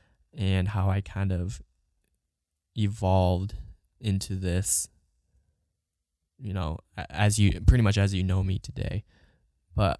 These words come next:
yeah, one thing I do wanna mention is, so after, yeah, after my freshman year, um, I don't think I, I didn't really start doing photo and video and just this more entrepreneurship stuff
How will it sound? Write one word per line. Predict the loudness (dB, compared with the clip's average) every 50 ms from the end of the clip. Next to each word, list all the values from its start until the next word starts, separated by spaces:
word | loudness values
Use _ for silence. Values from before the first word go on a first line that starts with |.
| -2 _
yeah, | 4 6 8
one | 8 8 6 8
thing | 6 6 6
I | 6 6
do | 6 6 6 6
wanna | 6 6 6
mention | 4 4 2 2 -2 -2 0 2 4
is, | 6 6 4 4 2 0 -2 -4 -8 _ _ _ _ _ _ _ _ _ _ _ _
so | 0 4 6 6 6
after, | 8 6 6 6 6 4 4 4 6 6 6 6 6 4 4
yeah, | 2 2 4 2 4
after | 4 4 6 6 6 6
my | 6 6 6
freshman | 4 4 4 4 4 4 2 2 4 6
year, | 6 6 8 8 6 4 2 -2 _ _ _ _ _ _ _ _ _ _ _ _ _
um, | 0 2 2 4 4 2 0 0 -4 -8 -12 _ _ _ _ _ _ _ _ _ _ _ _ _ _ _ _ _ _ _ _ _ _ -2 4
I | 6 8
don't | 8 8 6
think | 6 6
I, | 6 6 6 6
I | 6 4 4
didn't | 4 4 4 2 2 0 -4 -8
really | -2 2 4 6 6 6
start | 4 2 0 4 6 6 6 6 4 2 2
doing | 4 4 6 6 6 6 4 2 -2
photo | -2 2 4 6 6 8 8 6
and | 6 4
video | 2 2 2 4 4 6 6 6 6 6 4 2 -6 _ _ _ _ _ _ -4
and | -2 2 4
just | 4 4 4 4
this | 4 4 4 4 4 4
more | 4 4 4 4
entrepreneurship | 4 2 0 0 2 2 4 6 6 6 6 4 4 0 0 -2
stuff | -2 -2 2 2 4 4 2 0 -6